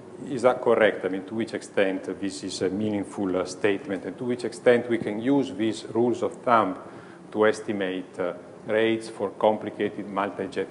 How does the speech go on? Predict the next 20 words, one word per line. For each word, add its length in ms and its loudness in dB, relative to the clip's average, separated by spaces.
final 280 -2
states. 440 -8
So 160 0
I, 180 -2
I 60 -2
have 120 0
a 40 0
couple 300 0
of 80 -6
slides 480 2
with 140 -12
some 240 -4
considerations 880 -6
here. 120 -12
What 200 8
is 100 2
plotted 420 4
here, 560 -2
and 200 6
sorry, 340 4